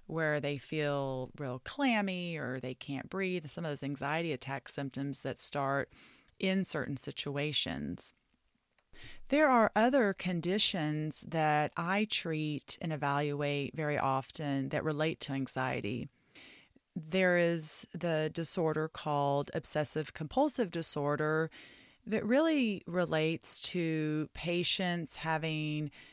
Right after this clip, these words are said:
many rituals and routines around their behaviors and having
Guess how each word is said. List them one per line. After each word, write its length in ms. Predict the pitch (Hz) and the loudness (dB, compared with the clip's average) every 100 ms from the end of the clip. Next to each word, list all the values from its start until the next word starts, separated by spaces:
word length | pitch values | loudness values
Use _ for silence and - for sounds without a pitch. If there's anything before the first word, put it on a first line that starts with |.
| - _ _ | -20 _ _
many 300 | 175 175 170 | -2 2 2
rituals 880 | 160 233 240 - 220 208 196 196 - | 4 4 4 4 4 4 4 2 0
and 240 | - 165 156 | 0 -4 -4
routines 920 | 156 156 - 208 196 190 190 185 180 - | -6 -2 -2 0 0 2 2 2 0 -2
around 540 | 180 175 170 170 170 | -2 0 0 0 -2
their 160 | 170 170 | -2 -2
behaviors 1080 | 165 135 170 170 160 165 165 165 160 - - - - _ - | -2 -2 -2 -4 -2 -2 0 0 0 -2 -2 -12 -20 _ -8
and 380 | 180 165 165 143 | -4 -2 -2 -2
having 1000 | 160 160 165 160 160 160 160 160 151 | -2 -2 0 -2 -2 -2 -2 -4 -6